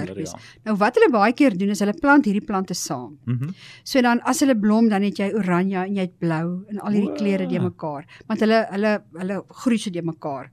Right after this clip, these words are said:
Speaker 1: Jessie.
Speaker 2: So dit is 'n baie veelsidige plant. Hy's ook, hy's inheems, ehm, son gehard, hy's waterwys. En jy kry hom in 'n wit en dan kry jy hom in 'n ligte blou en dan 'n donkerder blou. Dit is regtig 'n mooi, dis 'n mooi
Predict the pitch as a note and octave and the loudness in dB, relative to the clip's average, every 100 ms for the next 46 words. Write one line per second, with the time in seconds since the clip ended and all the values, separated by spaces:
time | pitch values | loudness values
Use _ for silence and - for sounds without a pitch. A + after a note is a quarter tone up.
0 | - D3+ D#3 - - - C#4 C4+ D4+ - | -16 -14 -12 -14 -14 -4 0 2 2 2
1 | D4+ G#3 G#3 C#4+ F4 D#4 C#4+ C4 B3+ C4 | 2 4 2 4 2 0 0 0 -2 0
2 | B3+ A3 F3+ - C4+ C4+ C4+ - D#3+ - | 0 2 -2 -4 2 2 2 -8 -12 -2
3 | A#3 A3 G#3+ G#3+ G#3+ - - - _ - | 2 2 2 0 -2 -8 -20 -20 _ -6
4 | F3 F#3 - B3+ A3 G#3+ G#3 - - _ | -4 -4 0 2 4 2 -2 -10 -20 _
5 | _ - A3 - A3 E3+ F#3+ G3+ G3 - | _ -20 -14 -2 2 4 2 2 -2 -2
6 | F#3+ E3+ E3 F#3+ F3 E3 E3+ - - - | -2 -2 0 -2 0 0 -2 -4 -8 -18
7 | F3 F#3+ G3+ F#3+ F#3+ A#3 G#3+ F#3 D#3 D#3+ | -14 -8 -4 -2 -2 0 2 2 0 2
8 | D#4+ C5+ G#3+ F3+ F#3+ A3 G3+ G3 F3+ E3+ | 2 2 0 -2 -2 -4 -2 -2 -2 -2
9 | A#3 D#4+ G4 D#4 D4 C#4+ G#3+ F#3+ F#3+ F#3 | -2 -2 -2 0 0 0 -2 -2 -4 -6
10 | F3+ G3 E3 E3 B2 C3 B2 _ _ _ | -6 -6 -6 -8 -10 -12 -16 _ _ _
11 | - G3+ G#3 C#4+ C#4+ A#3 F#3+ G3+ G#3+ G#3 | -10 -6 -2 0 4 4 4 2 2 0
12 | G3+ - G3 G3+ A3+ A3+ | -2 -2 0 2 2 2